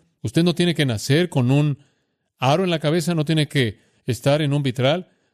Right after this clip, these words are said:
¿Puede ser simplemente una persona común y corriente? Sí, estas son personas comunes y corrientes, porque Él puede transformar todas esas cosas. Finalmente, el último individuo, y no vamos a pasar mucho tiempo con él, vamos a verlo.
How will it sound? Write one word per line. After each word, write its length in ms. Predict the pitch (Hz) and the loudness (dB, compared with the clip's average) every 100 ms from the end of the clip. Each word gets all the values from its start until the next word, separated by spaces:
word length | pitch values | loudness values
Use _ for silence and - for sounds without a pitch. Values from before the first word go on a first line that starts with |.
| - | -2
¿Puede 160 | 165 | -2
ser 180 | 151 170 | 0 -2
simplemente 460 | 147 151 147 156 160 | -2 -2 0 0 0
una 160 | 151 | 0
persona 460 | - 110 - 135 160 | 0 -2 2 2 2
común 200 | 117 135 | 2 2
y 40 | |
corriente? 460 | 139 123 139 147 175 | 2 2 2 0 -4
Sí, 400 | - 220 208 - | 0 0 0 -4
estas 240 | - - 131 | -6 -2 0
son 160 | 151 | 0
personas 460 | 151 127 131 147 139 | 0 0 0 0 0
comunes 320 | 117 120 123 | 0 2 2
y 40 | |
corrientes, 480 | 135 135 170 170 104 _ _ _ _ _ - | 0 2 2 0 -4 _ _ _ _ _ -4
porque 220 | 123 160 | 0 0
Él 80 | 147 | 2
puede 160 | 147 | 0
transformar 680 | 135 123 117 117 135 127 - _ | 0 0 0 2 2 -2 -10 _
todas 280 | - 170 127 | 0 0 0
esas 220 | 131 131 | -2 -4
cosas. 440 | - 180 - 98 - _ _ _ _ _ | -2 -2 -2 -10 -14 _ _ _ _ _
Finalmente, 480 | - 127 135 147 139 | -4 0 2 2 2
el 100 | 131 | 0
último 240 | 180 147 113 | 0 0 0
individuo, 460 | 107 110 123 165 - _ _ _ | 2 2 4 2 -2 _ _ _
y 100 | 160 | 0
no 100 | 135 | 2
vamos 200 | 156 147 | 2 0
a 80 | 135 | -2
pasar 240 | 123 135 | 0 0
mucho 240 | 156 123 120 | -2 -2 -2
tiempo 280 | 135 127 110 | 0 0 0
con 140 | 110 | 2
él, 240 | 147 175 _ - | 2 -2 _ -4
vamos 200 | 123 110 | -4 -2
a 60 | |
verlo. 300 | 107 120 156 | -2 -2 -6